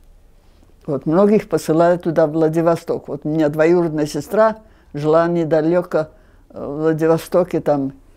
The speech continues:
или Яна река, или какая-то река. Их, э, она с другой деревни, так их туда пароходом, северной,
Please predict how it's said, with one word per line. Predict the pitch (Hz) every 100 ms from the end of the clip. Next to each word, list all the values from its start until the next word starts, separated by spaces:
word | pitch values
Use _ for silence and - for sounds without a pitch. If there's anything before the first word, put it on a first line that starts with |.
| _ - - 214 - -
или | 160 156 160 151 143 160 156
Яна | 160 180 202 190 170
река, | 170 165 165 160
или | 147 147
какая-то | 170 147 160 151 156
река. | 151 151 135 127 - -
Их, | 135 185 - - - _ _ -
э, | -
она | 62 64 151 151 156
с | 151
другой | 160 156 165
деревни, | 147 160 190 208 170
так | 131 135 -
их | 165 165 - -
туда | 165 170 165
пароходом, | 185 185 180 196 151 127
северной, | - 165 165 156 151 143